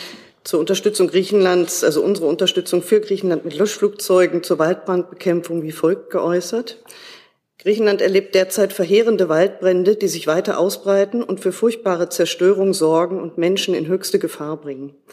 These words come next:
Die aktuellen Nachrichten über durch die Waldbrände getötete Menschen sind erschütternd. Unsere Solidarität gilt in diesen schweren Stunden der griechischen Bevölkerung und den Einsatzkräften vor Ort.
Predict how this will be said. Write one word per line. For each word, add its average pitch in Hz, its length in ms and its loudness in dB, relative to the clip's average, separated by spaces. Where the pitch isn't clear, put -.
Die - 80 0
aktuellen 190 480 2
Nachrichten 226 720 0
über 175 240 0
durch 175 220 -2
die 170 120 -2
Waldbrände 180 600 2
getötete 180 600 -2
Menschen 175 440 0
sind 165 280 -4
erschütternd. 147 460 -8
Unsere 180 240 0
Solidarität 202 880 2
gilt 226 300 0
in 185 120 -4
diesen 202 240 0
schweren 208 380 2
Stunden 208 480 0
der 185 100 2
griechischen 196 460 0
Bevölkerung 208 640 2
und 196 140 -4
den 180 100 -2
Einsatzkräften 180 840 -2
vor - 220 -4
Ort. 151 400 -8